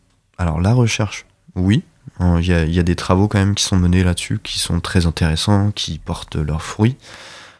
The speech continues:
Après, euh, la mise en place sur le terrain est plus compliquée, puisque après,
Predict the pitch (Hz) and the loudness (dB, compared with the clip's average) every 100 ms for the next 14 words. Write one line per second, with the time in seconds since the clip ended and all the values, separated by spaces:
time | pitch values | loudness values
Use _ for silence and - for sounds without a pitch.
0 | _ - 98 - 120 117 107 92 90 90 | _ -6 -6 -2 0 2 4 4 2 2
1 | 87 85 87 87 95 104 107 87 95 107 | 0 0 2 2 2 2 0 0 0 0
2 | - - - - - 78 78 85 90 104 | -2 -8 -12 -14 -6 -4 -2 -2 0 0
3 | 85 - 82 71 - 82 127 110 - 87 | -2 -4 -10 -10 -8 -2 -2 -2 -8 -6
4 | 73 76 - 101 104 | -4 -6 -6 -4 -4